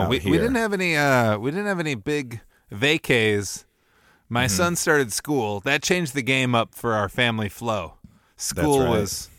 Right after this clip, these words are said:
Speaker 2: school was good. School is fun. Teachers
Speaker 1: Yes.
Speaker 2: are awesome. It wa-, it's cool 'cause you drop off your kid.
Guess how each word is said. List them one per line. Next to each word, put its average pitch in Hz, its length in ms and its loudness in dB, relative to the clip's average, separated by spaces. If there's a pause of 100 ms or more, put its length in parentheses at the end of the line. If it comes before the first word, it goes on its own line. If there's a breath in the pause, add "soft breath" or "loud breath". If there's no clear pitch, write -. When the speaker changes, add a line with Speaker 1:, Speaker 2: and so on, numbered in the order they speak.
(380)
Speaker 2:
school 165 420 0
was 127 200 -2
good. 110 360 -2
School 156 460 0
is 131 140 -2
fun. 104 360 -4 (540)
Teachers 143 440 0
Speaker 1:
Yes. 120 100 4
Speaker 2:
are 107 140 4
awesome. 98 420 -2 (380)
It 139 120 0
wa-, 143 80 2
it's 139 240 0
cool 123 400 2
'cause 139 240 2
you 147 180 2
drop 147 340 4
off 147 200 6
your 123 120 -4
kid. 160 400 2